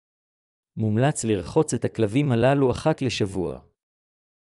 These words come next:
למרות האופי המתוק והמתפנק של כלבים אלו, הם נחשבים גם לכלבי שמירה, והם נוטים להודיע על כל אירוע, מבקר או שינוי בסביבה באמצעות נביחות. כלבי השיצו נוטים להסתדר עם חיות מוחמד אחרות בבית, לרבות חתולים.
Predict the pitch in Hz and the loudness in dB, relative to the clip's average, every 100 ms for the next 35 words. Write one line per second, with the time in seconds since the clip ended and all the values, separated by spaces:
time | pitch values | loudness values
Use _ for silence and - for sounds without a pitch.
0 | _ - 101 104 175 - 110 123 120 104 | _ -10 -6 0 2 4 2 2 0 -2
1 | 98 - 135 - 104 101 101 - 113 147 | -2 0 0 0 -4 -2 -4 -4 -2 -2
2 | 151 104 98 107 104 127 139 135 127 120 | -2 -4 -4 -4 -2 -2 -4 -2 0 2
3 | 117 113 - 117 104 147 147 117 143 139 | 0 -2 -2 -4 0 -2 0 0 0 -2
4 | - 123 107 127 117 - 110 107 127 117 | -4 -4 0 0 -2 -4 -2 2 2 2
5 | 117 117 110 - 156 135 117 107 127 113 | 0 0 -2 -2 -2 2 2 4 2 2
6 | 107 127 123 107 110 101 90 - _ _ | 2 0 2 2 0 -2 -4 -14 _ _
7 | _ 117 104 101 143 147 143 127 - 113 | _ -6 -4 -2 -2 -2 -2 -4 -4 -4
8 | 123 139 107 - 104 107 131 139 123 117 | -2 -2 -2 -4 -4 0 2 2 0 0
9 | 123 127 123 127 104 110 101 73 - - | 0 0 0 -2 -4 -6 -8 -8 -12 -20
10 | _ _ _ _ _ _ _ _ _ _ | _ _ _ _ _ _ _ _ _ _
11 | - 104 107 147 107 107 110 - 110 104 | -6 -4 2 2 2 -2 -2 -2 -2 -2
12 | - 139 107 95 - 107 139 123 98 107 | -2 0 -2 -2 -6 -2 0 -2 -2 0
13 | 120 123 117 - 127 143 101 117 120 147 | 0 0 -6 -2 -2 0 -2 0 -2 0
14 | 110 104 135 147 123 117 113 143 - 120 | 0 2 0 0 -2 -2 -2 -4 -4 -4
15 | 113 95 82 | -2 -4 -6